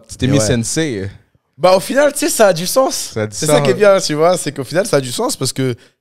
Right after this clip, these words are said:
Speaker 2: sais, sensei, c'est celui qui transmet le savoir.
Speaker 1: Ouais.
Speaker 2: Et, euh, du coup, tu sais, c'est, ça, c'est quand même bien, là, genre, j'aime bien parler de choses comme ça parce que, euh, je trouve que c'est, euh, c'est toujours enrichissant et, et moi, je peux apprendre des choses aux gens comme je peux apprendre aussi
Speaker 1: Mhm.
Speaker 2: des choses,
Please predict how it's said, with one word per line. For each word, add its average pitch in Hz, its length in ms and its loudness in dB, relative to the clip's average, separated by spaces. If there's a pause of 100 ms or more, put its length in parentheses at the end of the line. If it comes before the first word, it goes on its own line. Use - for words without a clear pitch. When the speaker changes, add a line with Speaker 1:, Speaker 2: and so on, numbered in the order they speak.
Speaker 2:
sais, 156 120 -4
sensei, 147 300 -4
c'est 127 120 -8
celui 117 220 -8
qui 101 100 -14
transmet 120 320 -12
le 110 80 -10
savoir. 113 420 -8
Speaker 1:
Ouais. 117 300 -4 (240)
Speaker 2:
Et, 135 200 4
euh, 120 580 2
du 113 120 -14
coup, 262 100 -14
tu 294 140 -12
sais, 160 160 -12
c'est, 165 60 -18
ça, 185 220 -12 (340)
c'est - 140 -20
quand 180 80 -12
même 180 160 -8
bien, 147 160 0
là, 127 180 0
genre, 113 260 -4
j'aime 110 140 -10
bien 143 120 -10
parler 123 180 -2
de 110 60 -12
choses 104 160 -16
comme 110 120 -10
ça - 140 -12
parce 113 160 -12
que, 110 100 -10
euh, 95 300 -6 (580)
je - 80 -16
trouve 165 100 -18
que 113 120 -12
c'est, 104 240 -6
euh, 85 760 -10
c'est - 160 -14
toujours 143 200 -12
enrichissant 127 460 -12
et, 113 380 -8 (100)
et 107 120 -14
moi, 131 200 -2
je 143 100 -6
peux 113 100 -6
apprendre 117 280 -8
des 107 60 -14
choses 107 140 -12
aux 104 60 -8
gens 135 160 -10
comme 104 180 -14
je 92 120 -16
peux 120 380 -12 (380)
apprendre 107 720 -16
aussi 95 280 -20 (180)
Speaker 1:
Mhm. 107 360 -6
Speaker 2:
des 104 80 -6
choses, 87 380 -14